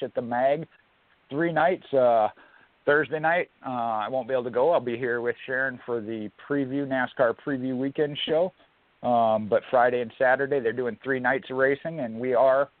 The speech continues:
fans back in the stands. We had a great crowd out there, uh, a couple weeks ago when they raced, uh, for opening night. So, uh, unfor-, fortunately, I say fortunately, around here,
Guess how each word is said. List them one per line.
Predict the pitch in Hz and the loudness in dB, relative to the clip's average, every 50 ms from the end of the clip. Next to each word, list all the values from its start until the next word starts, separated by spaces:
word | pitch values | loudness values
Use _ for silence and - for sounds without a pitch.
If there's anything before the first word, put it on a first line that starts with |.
| _ _ | _ _
fans | 127 123 127 127 123 107 | -6 -6 -6 -6 -6 -4
back | 120 139 139 131 - 135 | -2 -2 -2 -2 -4 -6
in | 120 | -10
the | 120 - - | -12 -12 -12
stands. | 139 139 143 151 151 127 | -10 -8 -8 -8 -8 -4
We | 123 123 | -4 -2
had | 117 110 | -2 -2
a | |
great | 104 101 127 131 117 - | -4 -4 -4 -4 -4 -4
crowd | - 143 127 127 131 131 | -4 -2 -2 0 0 -2
out | 127 127 - | -2 -4 -4
there, | 135 131 131 123 120 | -6 -6 -4 -4 -4
uh, | 120 117 113 113 | -4 -4 -4 -4
a | - - - - | -8 -8 -6 -6
couple | 135 - - 135 | -6 -4 -4 -4
weeks | 135 135 - - | -4 -4 -6 -8
ago | 135 131 135 135 | -6 -2 -2 0
when | 135 127 | 0 0
they | 131 127 | -2 -2
raced, | 123 131 135 139 143 - _ _ - - - | 0 2 2 0 0 -2 _ _ -10 -2 0
uh, | 120 120 117 - - | 0 0 0 -2 -4
for | 123 - | -6 -4
opening | - 156 - - 139 131 131 127 | -4 -4 -4 -4 -4 -6 -4 -2
night. | 135 147 175 185 147 - _ _ _ _ _ _ _ _ _ _ _ _ _ | 0 0 0 0 -2 -6 _ _ _ _ _ _ _ _ _ _ _ _ _
So, | - 113 107 107 107 101 101 95 - - - - - | 2 4 4 4 4 2 0 -2 -6 -12 -20 -12 -6
uh, | 127 113 107 107 107 101 110 | -2 2 4 4 4 4 2
unfor-, | 113 - - 143 135 - - - - | 0 0 0 2 2 0 -2 -4 0
fortunately, | 170 196 202 190 - 160 143 127 110 113 131 131 | 0 2 2 0 -2 -6 -8 -8 -6 -6 -6 -6
I | 120 - - | -6 -8 -8
say | 135 123 - | -10 -8 -6
fortunately, | - 160 151 139 - 147 135 120 113 143 139 | -4 -4 -4 -6 -8 -12 -14 -12 -10 -8 -6
around | 127 127 131 131 127 123 120 | -6 -6 -6 -6 -8 -10 -10
here, | 131 135 139 135 135 127 | -10 -8 -6 -6 -6 -8